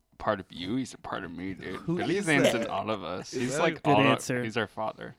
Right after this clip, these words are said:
Speaker 1: He's
Speaker 2: I
Speaker 1: our
Speaker 2: guess
Speaker 3: Billy
Speaker 2: I
Speaker 3: Zane is
Speaker 2: Is that a person?
Speaker 3: Uh, he's, like, most
Speaker 1: Yeah.
Speaker 3: famous for being in Zoolander. Or he's in Titanic. In t-, he plays himself in Zoolander. They're like, "I brought Billy Zane."
Speaker 2: He's an
Speaker 1: Actually,
Speaker 2: actor.
Speaker 1: he's secretly in every movie.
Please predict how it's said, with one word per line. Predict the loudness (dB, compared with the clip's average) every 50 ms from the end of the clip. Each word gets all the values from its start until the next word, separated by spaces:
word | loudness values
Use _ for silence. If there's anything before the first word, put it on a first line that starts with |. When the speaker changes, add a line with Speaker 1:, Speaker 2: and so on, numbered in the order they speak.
| _ _ _ _
Speaker 1:
He's | -20 -16 -12
Speaker 2:
I | -2
Speaker 1:
our | 2
Speaker 2:
guess |
Speaker 3:
Billy | 6 6 6 6
Speaker 2:
I |
Speaker 3:
Zane | 6 4 6 6 6 8 8 8 6 6 6 4 0 0
is | 2 4 4 4 4 4
Speaker 2:
Is | 2 0
that | 0 -2
a | 0
person? | -2 -2 -2 -2 -4 -6 -6 -6 -8 _ _ _ _ _ -12
Speaker 3:
Uh, | -10 -8 -8 -8 -2
he's, | 2 2 2 2 4 4
like, | 4 4 6
most | 8 8 8 8 8
Speaker 1:
Yeah. | 6 6 8
Speaker 3:
famous | 8 6 4 4
for | 2 2
being | 4 4 4 4 4 2
in | 2 0
Zoolander. | -2 -4 0 2 4 4 4 4 4 2 2 0 0 -2 -2 0 -2 -2
Or | -2
he's | 0 2
in | 2 2 2 0
Titanic. | -4 -8 -8 -8 -6 -4 -2 0 0 2 0 0 -2 _ -16 -20 -20 -20 _ _ _ _ _ _ _ _
In | 2 2 2
t-, | 2 -4 -8
he | -6 -8 -8
plays | -4 0 2 2 2 2
himself | 0 -2 -2 0 0 2 2 2 0 -2
in | -4 -4
Zoolander. | -2 -2 -2 0 0 -2 -4 -6 -8 -10 -10 -10
They're | -8 -8
like, | -8 -8 -10 -12 -10
"I | -10 -10
brought | -2 -2 -2 -2 -2 -6 -6
Billy | -6 -6 -6 -6 -8 -8
Zane." | -6 -4 -2 0 2 2 2 2 0 -4 -8 -10 -14 -10 -10
Speaker 2:
He's | -8 -6
an | -6 -6
Speaker 1:
Actually, | -4 -4 -4
Speaker 2:
actor. | -6 -6 -6 -6 -6 -6 -8 -10 -14 _
Speaker 1:
he's | -8 -8 -8
secretly | -6 -8 -8 -8 -6 -8 -8 -8 -6 -8 -8
in | -6 -6
every | -8 -8 -8 -12 -10
movie. | -8 -8 -8 -8 -8 -10 -12 -12